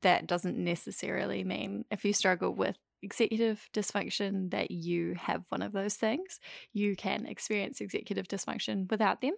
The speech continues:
But I did read something where somebody asked, "How do you tell the difference between executive dysfunction, procrastination, and laziness?" And the answer was provided by someone who got this information from their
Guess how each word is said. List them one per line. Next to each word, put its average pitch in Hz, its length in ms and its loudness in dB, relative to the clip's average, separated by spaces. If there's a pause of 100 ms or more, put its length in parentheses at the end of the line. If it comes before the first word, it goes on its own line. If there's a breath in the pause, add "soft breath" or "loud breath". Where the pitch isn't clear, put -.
(800 loud breath)
But 214 460 0
I 214 160 4
did 214 300 2
read 240 480 0
something 196 320 -2
where 190 100 0
somebody 190 420 0
asked, 185 480 4
"How 190 220 4
do 196 80 8
you 226 140 2
tell 190 240 2
the 185 100 2
difference - 460 -2
between 180 560 0
executive 190 560 0
dysfunction, 190 600 -2
procrastination, 190 1120 -2
and 185 260 -4
laziness?" 202 760 2 (680 loud breath)
And 180 580 0 (360)
the 190 180 2
answer 220 420 2
was 208 220 0
provided 180 460 0
by 196 140 -2
someone 180 520 -4
who 170 580 -2 (560)
got 180 220 2
this 185 180 0
information 190 480 0
from 180 160 -6
their 185 140 -2